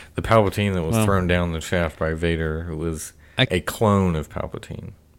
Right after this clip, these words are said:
Speaker 2: Right. I can appreciate that they at least said it wasn't the same person. So basically, Palpatine's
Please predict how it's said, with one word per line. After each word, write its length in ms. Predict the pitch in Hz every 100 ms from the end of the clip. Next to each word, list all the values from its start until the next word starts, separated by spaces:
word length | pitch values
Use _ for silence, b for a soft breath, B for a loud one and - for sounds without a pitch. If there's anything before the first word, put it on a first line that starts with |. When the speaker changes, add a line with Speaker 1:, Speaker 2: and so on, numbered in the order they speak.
| - -
Speaker 2:
Right. 260 | 104 92 92
I 100 | 113
can 140 | - 120
appreciate 580 | - 123 120 110 101
that 140 | 101 90
they 140 | 95
at 100 | 85
least 300 | 92 92 -
said 200 | - 87
it 80 | 85
wasn't 300 | 90 85 80
the 60 | 92
same 240 | 90 82
person. 440 | - 82 - 76 76
So 140 | 80
basically, 680 | 80 87 - - 82 80 80
Palpatine's 300 | - 87